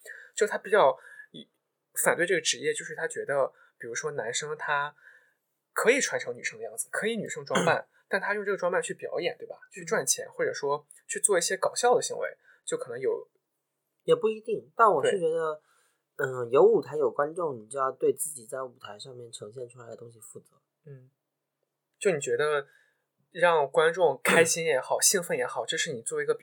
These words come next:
Speaker 1: 舞台表演者的责任，
Speaker 2: 就你要对自己的舞台负责。
Speaker 1: 而不是，对，而不是你要取笑什-，任何人。
Speaker 2: 嗯，其实在国外这一块有很多 queen 会通过舞台去表达自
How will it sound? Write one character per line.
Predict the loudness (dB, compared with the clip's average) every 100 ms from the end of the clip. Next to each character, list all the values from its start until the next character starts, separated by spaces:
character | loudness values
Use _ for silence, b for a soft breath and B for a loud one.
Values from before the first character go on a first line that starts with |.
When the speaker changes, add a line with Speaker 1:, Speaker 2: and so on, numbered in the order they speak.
| -8
Speaker 1:
舞 | -8
台 | -2
表 | 0 2
演 | 0
者 | -2
的 | -2
责 | -4 2
任， | 2 2
Speaker 2:
就 | -4
你 | 0
要 | 4
对 | 4
自 | 4 2
己 | 0
的 | -6
舞 | 0
台 | 0
负 | 2
责。 |
Speaker 1:
而 | 0
不 | 0
是， | 0
对， |
而 |
不 |
是 |
你 | 0
要 | 4 2 2
取 | 0 -2
笑 | 0 4 6 4
什-， | -2 -8
任 | -2 -2
何 | 0 -6
人。 | -6 -10 _ _ _ _ _ _ _ _ _ _ -6
Speaker 2:
嗯， | -4 -4 -6 -10 -10 -10 -10 -12 -10 -2
其 | 0 0
实 | 2
在 | 4 4
国 | 8 8
外 | 10 8
这 | 6
一 | 4
块 | 2 0
有 | 0
很 | -2 -6 -8
多 | -6 -6
queen | -6 -6 -6
会 | -8
通 | -12 -12
过 | -6
舞 | -6 -8
台 | -14 -12
去 | -10
表 | -4 -2
达 | -2 -4
自 | -6